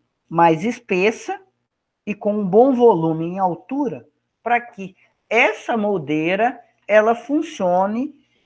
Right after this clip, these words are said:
e me dê uma certa rigidez pra transferência desses componentes sem uma perda de precisão.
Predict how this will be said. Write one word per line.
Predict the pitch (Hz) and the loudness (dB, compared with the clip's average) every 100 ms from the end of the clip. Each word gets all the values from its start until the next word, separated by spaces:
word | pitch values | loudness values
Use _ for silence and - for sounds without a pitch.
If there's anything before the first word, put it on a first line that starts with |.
| _ _ | _ _
e | 220 | -2
me | 233 254 | 0 0
dê | 185 190 233 285 - _ - | 0 0 0 -2 -10 _ -12
uma | 202 214 214 208 196 180 | -6 -2 2 4 4 4
certa | - - 196 214 214 | 0 2 2 4 0
rigidez | 156 262 311 302 185 147 175 277 - - _ _ _ | 4 6 6 4 0 2 2 2 -6 -20 _ _ _
pra | 226 | 0
transferência | 226 226 247 254 262 196 196 226 - 240 - _ _ _ _ _ | 2 0 -4 0 -2 0 -2 -6 -6 -8 -8 _ _ _ _ _
desses | 156 190 285 381 - 202 | -6 0 2 0 -8 -16
componentes | - 202 202 175 190 254 - _ _ _ | -8 -4 0 0 0 -4 -8 _ _ _
sem | - - 262 254 285 - | -16 0 2 4 0 -4
uma | - 233 247 | -6 0 0
perda | 247 202 202 233 220 254 254 - | -2 -2 0 2 4 2 0 -8
de | 214 | -8
precisão. | - 220 226 285 247 190 127 | -6 -8 -4 0 2 0 -2